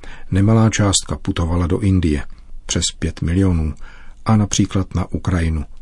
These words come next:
kde byla poskytnuta pomoc přesahující tři miliony euro.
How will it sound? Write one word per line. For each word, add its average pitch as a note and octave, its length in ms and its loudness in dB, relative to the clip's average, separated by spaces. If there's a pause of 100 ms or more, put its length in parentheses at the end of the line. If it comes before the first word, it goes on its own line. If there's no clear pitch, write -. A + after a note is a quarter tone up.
(120)
kde F2 180 0
byla D#2 220 -2
poskytnuta D#2+ 640 -4
pomoc - 540 -2 (280)
přesahující F#2 720 2
tři - 240 0
miliony D#2+ 420 0
euro. D#2+ 280 -2